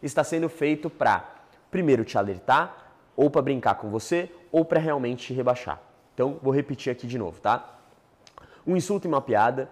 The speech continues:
uma crítica, ela tem, é, dependendo da origem dela,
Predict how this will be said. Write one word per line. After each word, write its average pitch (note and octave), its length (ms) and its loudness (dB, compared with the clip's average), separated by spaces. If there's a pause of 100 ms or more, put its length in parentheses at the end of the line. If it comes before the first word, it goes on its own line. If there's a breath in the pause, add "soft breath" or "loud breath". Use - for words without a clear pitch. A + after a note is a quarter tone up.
uma G2+ 160 -6
crítica, D3+ 580 0 (920 loud breath)
ela A#2+ 260 4
tem, A#2+ 760 -2 (160)
é, - 200 -10
dependendo D3 460 0
da B2+ 140 4
origem A#2+ 420 0
dela, C#3+ 480 4